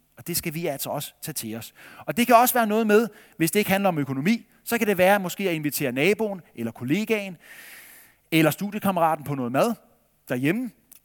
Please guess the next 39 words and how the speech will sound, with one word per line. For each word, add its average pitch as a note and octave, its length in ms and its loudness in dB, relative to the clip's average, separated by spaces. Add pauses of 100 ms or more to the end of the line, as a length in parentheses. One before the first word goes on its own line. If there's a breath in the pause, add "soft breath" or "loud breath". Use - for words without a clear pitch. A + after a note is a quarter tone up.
(1080)
Det G3+ 100 0
kan A3 80 4
selvfølgelig G3+ 340 0
være F#3 200 6
for F#3+ 180 4
at F3 60 0
få F#3 180 0
en, E3 100 -6
en, C#3 420 -4
en C#3+ 300 -10
god F#3 160 -2
connection, E3+ 340 -4
men D#3+ 100 -4
også F#3+ 160 -2
bare F#3 180 -6
for F#3+ 180 2
at, D3+ 320 0
ligesom D#3+ 240 -12
at, C#3+ 220 -4
at C#3 80 -6
byde F#3 460 -8
og D3+ 120 -8
række D3+ 220 0
ud E3+ 120 -6
til, E3 220 -8
til - 220 -10
folk, D3+ 240 -2
der D3+ 60 -4
måske C#3+ 280 -8
kunne C#3 180 -6
have B2 100 -2
lyst C3 180 -8
til C#3+ 60 -8
at, A2+ 200 -8
at, A2+ 200 -16
at A2+ 60 -14
trænge C#3 280 -6
til B2 140 -12
det. G#2+ 160 -8